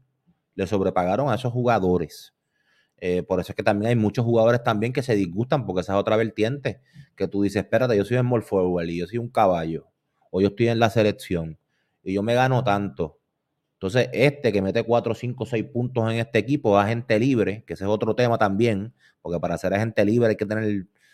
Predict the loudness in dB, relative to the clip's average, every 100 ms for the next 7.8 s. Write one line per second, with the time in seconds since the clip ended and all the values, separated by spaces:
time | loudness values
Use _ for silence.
0 | _ _ _ -6 -2 0 0 2 2 2
1 | -2 -4 -2 2 2 2 0 -2 -4 -4
2 | -4 -4 -2 0 0 -2 -2 -2 0 0
3 | 0 0 0 0 -2 -2 -2 -4 -2 0
4 | 0 -2 -6 _ _ _ -8 0 2 2
5 | 0 0 0 -2 -2 2 4 6 4 4
6 | 0 -4 -6 -6 -8 -6 -2 2 4 4
7 | 4 2 2 2 4 4 0 -4